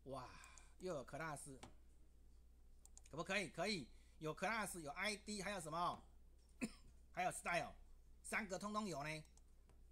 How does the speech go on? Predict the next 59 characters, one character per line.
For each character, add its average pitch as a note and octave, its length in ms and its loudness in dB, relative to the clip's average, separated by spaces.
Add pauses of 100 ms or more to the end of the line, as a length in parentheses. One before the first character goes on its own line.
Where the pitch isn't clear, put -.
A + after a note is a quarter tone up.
(1300)
三 G#3 260 2
个 F3+ 120 2
通 G#3 120 0
通 G#3 160 4
有 C#3 140 0
怎 C3 100 -2
么 C#3 60 0
办？ E3+ 340 6
不 B2+ 80 -10
会 D3+ 140 -2
死 A#2 240 0
啊！ A2 100 -4
啊， D3 300 0 (440)
来， B2 200 -8 (180)
推 C#3+ 120 -6
上 C#3+ 260 0
啊， C3+ 260 -2
Control C3+ 300 -6
V， D3 200 -6
推 D#3+ 180 -4
上。 F#3+ 240 2 (680)
哇， G3+ 560 12 (600)
我 D3+ 140 4
现 A3+ 220 8
在 A#3 160 8
三 A3+ 220 4
个 G3+ 100 2
通 A3 160 4
通 A3 160 6
有 D#3 120 6
哦， D#3+ 560 8
我 D3+ 60 0
控 A3 240 4
制 G3 120 -2
它 G#3+ 100 6
有 E3+ 60 4
三 G3+ 240 2
个， F3+ 180 6
我 C#3+ 80 0
们 D#3+ 80 0
来 E3 80 2
看 G3 160 0
看 F#3+ 200 4
啊。 F3+ 300 10 (480)
我 C3+ 80 -6
们 D3+ 100 0
先 F#3+ 100 0
用 F#3 160 0
字 G3+ 160 0
的 E3 100 4
大 E3 220 2
小 A#2+ 160 -4
来 B2 100 -6
控 D#3 200 -2
制 D#3 140 -6
好 A2+ 120 -8
不 D3+ 140 -2
好 C3 100 0
啊？ D3 320 4